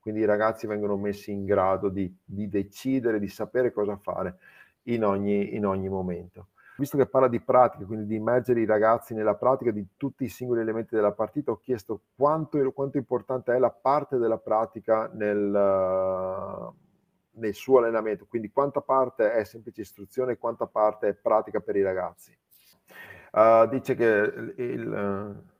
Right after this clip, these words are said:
è un cinquanta e cinquanta per cento. Quello che fanno è mettere i ragazzi nella situazione di gioco, vedere cosa succede. Nel momento in cui succede qual-, una situazione in cui un ragazzo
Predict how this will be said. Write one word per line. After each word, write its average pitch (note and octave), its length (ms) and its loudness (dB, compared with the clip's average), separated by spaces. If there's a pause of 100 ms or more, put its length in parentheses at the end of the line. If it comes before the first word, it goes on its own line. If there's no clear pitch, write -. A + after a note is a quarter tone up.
(1300)
è C3 160 4
un A#2+ 180 0
cinquanta A#2 460 2
e G#2+ 40 -6
cinquanta G2+ 380 -4
per G2 160 -2
cento. F#2 240 -8
Quello A2+ 220 -2
che G#2 60 -6
fanno B2 240 -2
è G#2+ 60 0
mettere G#2 360 -4
i F#2 40 0
ragazzi A2+ 600 -2
nella G#2 200 -2
situazione G#2 460 -4
di G2+ 140 -2
gioco, F2+ 760 -2
vedere A2+ 300 2
cosa A#2 200 -2
succede. G2+ 400 -2
Nel G2 100 -2
momento A2 260 -4
in G#2+ 60 -6
cui A2+ 100 -6
succede G2+ 380 2
qual-, G2 360 2
una F#2+ 340 -4
situazione G2+ 440 -4
in F2+ 40 -6
cui G2 120 0 (240)
un F2+ 180 -10
ragazzo F#2+ 720 0